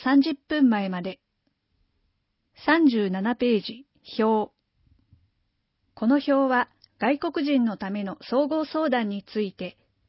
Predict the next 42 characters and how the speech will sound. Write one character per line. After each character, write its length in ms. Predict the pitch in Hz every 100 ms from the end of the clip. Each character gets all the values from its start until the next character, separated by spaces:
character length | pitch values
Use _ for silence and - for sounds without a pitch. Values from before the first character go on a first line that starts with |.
| -
場 80 |
所 180 | 185 233
や 220 | 233 226 - _ -
時 80 | 202
間 220 | 226 269
が 120 | 277
記 240 | - 233
さ 140 | 262 247
れ 140 | 247
て 80 | 240
い 120 | 226
ま 140 | 208 214
す。 60 | - - _ _ _ _ _ _ _ _ _
場 140 | 196
所 160 | 208 262
は 220 | 262 247 - _
国 140 | 220 -
際 200 | 311 320 -
交 160 | 302
流 180 | 294 302
プ 120 | 277
ラ 120 | 294 240
ザ 140 | 214
と 240 | - 185 - _ _ _
外 220 | 240 285
国 240 | 330 330
人 200 | 285 233
相 260 | 190 226 277
談 200 | 285 285
コ 200 | 277 277
ー 40 |
ナ 300 | 233 190 165 - _ _ _
ー、 60 | -
市 80 | 208
役 180 | 254 294
所 160 | - 196
二 160 | 185
階 320 | 175 185 196 - _ _ _
の 100 | 214
二 160 | 202 190
階 280 | 285 294
上。 340 | 226 190 170